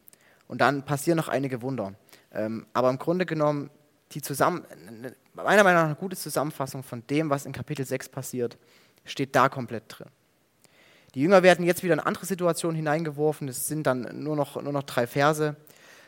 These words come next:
Ähm, sie kommen an und recht schnell verdrängen sie das wieder. Weil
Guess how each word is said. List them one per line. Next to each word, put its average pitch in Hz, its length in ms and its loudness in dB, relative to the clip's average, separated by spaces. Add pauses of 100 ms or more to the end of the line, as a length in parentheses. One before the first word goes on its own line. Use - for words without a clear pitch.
(100)
Ähm, 120 440 -4 (180)
sie - 160 -10
kommen 175 280 0
an 190 420 2 (260)
und 147 200 -6 (240)
recht 165 280 2
schnell 170 180 4
verdrängen 165 400 -2
sie 156 80 -6
das 120 240 -2
wieder. 101 260 -10 (720)
Weil 151 420 8